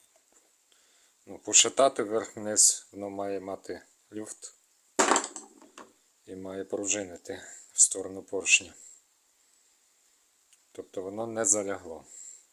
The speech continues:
Ну, збираємо все докупи оп'ять і заводимо.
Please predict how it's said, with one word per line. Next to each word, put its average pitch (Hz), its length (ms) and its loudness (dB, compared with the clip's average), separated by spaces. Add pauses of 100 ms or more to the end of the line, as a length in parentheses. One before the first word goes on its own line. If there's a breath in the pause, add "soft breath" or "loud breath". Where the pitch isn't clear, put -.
(100)
Ну, 101 220 -14
збираємо 107 540 -6
все - 200 -2
докупи - 460 -16
оп'ять 107 460 -14 (160)
і 104 80 -10
заводимо. 78 520 -4